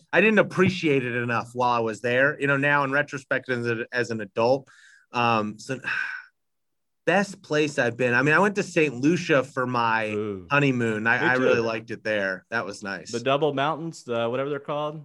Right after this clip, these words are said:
Speaker 1: Yeah, yeah. The, the, um, the, the only reason I, I'm trying to remember, it's the name of the beer too. They named
Speaker 2: Yeah.
Speaker 1: Piton, the
Speaker 2: Yeah,
Speaker 1: Pitons.
Speaker 2: yeah, yeah, Piton, uh, yeah.
Speaker 1: Piton, and they have the Piton beer, which is actually
Speaker 2: Yep.
Speaker 1: pretty good.
Speaker 2: It is
Speaker 1: Um,
Speaker 2: good.
Speaker 1: it's like their, their national beer, and it's, you know, it's cheap and good,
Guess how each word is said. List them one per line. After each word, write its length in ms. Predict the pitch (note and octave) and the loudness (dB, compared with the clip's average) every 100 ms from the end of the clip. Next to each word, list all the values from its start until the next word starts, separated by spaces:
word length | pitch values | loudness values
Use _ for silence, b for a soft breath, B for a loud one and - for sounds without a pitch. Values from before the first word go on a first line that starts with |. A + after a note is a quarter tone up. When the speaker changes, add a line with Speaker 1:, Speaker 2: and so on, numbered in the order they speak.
| _ | _
Speaker 1:
Yeah, 540 | D3 D#3 D#3+ D#3 C#3+ C3+ | 2 6 8 8 8 6
yeah. 260 | C#3 C#3 | 6 6
The, 300 | B2+ C3 C3 B2 | 6 4 2 2
the, 400 | C3 C3 A#2+ B2+ | 2 2 0 -2
um, 680 | C3 C3 B2+ B2 B2 A#2 A#2+ _ _ _ _ _ _ _ | 0 0 -2 -4 -8 -12 -16 _ _ _ _ _ _ _
the, 320 | E3 E3+ D3 D3 - - - | -8 -4 -6 -4 -6 -8 -4
the 160 | F#3+ | 4
only 160 | F#3 A#3 | 6 6
reason 180 | G#3 F3+ | 4 2
I, 100 | E3+ | 0
I'm 100 | C#3+ | 2
trying 160 | F#3+ F3+ | 2 2
to 40 | |
remember, 220 | D#3+ D3+ | 2 2
it's 120 | C3 | 0
the 80 | D#3 | -2
name 240 | D3+ F#3 G3+ | 2 4 4
of 60 | |
the 60 | D3 | 0
beer 540 | G#2 - C#3+ B2 F#2+ - | -4 0 2 2 -2 -8
too. 300 | - A#2+ G2 | -2 -2 0
They 160 | A#2+ | 0
named 160 | C3+ D#3+ | 2 2
Speaker 2:
Yeah. 120 | A#2 | 0
Speaker 1:
Piton, 560 | E2 C4 - F#3 C3+ A#2+ | 0 0 4 6 6 4
the 60 | C#3+ | 0
Speaker 2:
Yeah, 380 | B3+ A3+ D#3+ A#2 | 0 2 2 4
Speaker 1:
Pitons. 40 | |
Speaker 2:
yeah, 140 | A3+ - - | 2 0 -2
yeah, 120 | F#3 F#3 | -2 0
Piton, 500 | F3 E3 E3+ D#3+ D3+ | -4 -4 -2 -2 -4
uh, 140 | C3+ | -4
yeah. 160 | A#2+ A#2+ | -2 -2
Speaker 1:
Piton, 360 | G#3 D#3+ F3+ D#3 | -2 0 2 4
and 100 | E3 | 6
they 100 | E3+ | 6
have 120 | E3+ | 6
the 80 | D#3 | 2
Piton 540 | E3+ F#3+ - F3+ F3 C#3 | 0 -4 2 4 4 2
beer, 320 | D#3+ F3 C#3+ | 2 4 4
which 180 | A#2+ A#2 | 0 -6
is 100 | A#2+ | -2
actually 280 | C#3+ A#2 A2+ | -2 0 -6
Speaker 2:
Yep. 80 | - | -6
Speaker 1:
pretty 180 | C3+ A2 | -14 -8
good. 380 | C3 C3 G2 G2+ | -2 -2 -2 -4
Speaker 2:
It 80 | G#2 | -4
is 60 | |
Speaker 1:
Um, 380 | A2 G#2+ G#2+ G#2 | -4 -6 -8 -10
Speaker 2:
good. 80 | A#2 | -12
Speaker 1:
it's 140 | A2+ | -6
like 200 | A#2 G#2+ | -4 -4
their, 260 | A#2+ A#2+ A#2+ | -2 0 0
their 320 | A2+ B2 A#2+ | 0 0 0
national 540 | A#2 A#2 A#2 - B2 G#2+ | 0 -4 -6 -4 -6 -4
beer, 420 | B2 A#2+ A2+ G2+ | -4 -2 0 -2
and 80 | G2 | -6
it's, 220 | F#2 - | -12 -14
you 320 | A2 A#2 A#2 | -16 -16 -16
know, 120 | B2 | -12
it's 200 | A2 A#2 | -12 -14
cheap 320 | - C#3+ C#3 A#2 | -8 -4 -2 -4
and 120 | A2 | -2
good, 320 | B2+ A2 F2 | 0 0 -4